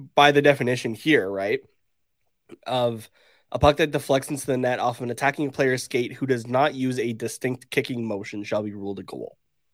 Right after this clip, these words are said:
A puck that is directed into the net by an attacking player's skate shall also be ruled a goal, as long as no distinct kicking motion is evident.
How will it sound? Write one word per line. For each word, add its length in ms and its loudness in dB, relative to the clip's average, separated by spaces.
A 40 -4
puck 200 6
that 140 6
is 80 2
directed 460 2
into 240 -4
the 80 2
net 200 0
by 100 0
an 60 0
attacking 360 -2
player's 280 -2
skate 300 -2
shall 200 0
also 320 4
be 180 -6
ruled 260 -4
a 40 -8
goal, 400 -4
as 160 4
long 160 8
as 100 2
no 200 4
distinct 420 -4
kicking 300 -2
motion 260 -4
is 140 -6
evident. 480 -8